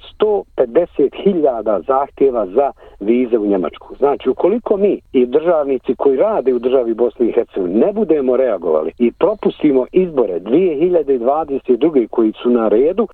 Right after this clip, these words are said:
mi posle toga, ali da nam ne bude bilo kasno. Ja vjerujem i organizacija koju ja trenutno vodim, ja vjerujem da Bosna i Hercegovina ima svoju budućnost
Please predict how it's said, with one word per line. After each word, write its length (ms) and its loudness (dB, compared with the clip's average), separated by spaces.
mi 380 2
posle 320 0
toga, 360 2
ali 240 0
da 120 0
nam 160 0
ne 120 2
bude 260 0
bilo 280 2
kasno. 420 -4
Ja 380 0
vjerujem 520 0
i 60 2
organizacija 720 0
koju 160 0
ja 200 0
trenutno 580 -2
vodim, 480 0
ja 380 0
vjerujem 500 0
da 120 0
Bosna 320 0
i 120 0
Hercegovina 560 0
ima 320 2
svoju 200 -2
budućnost 760 0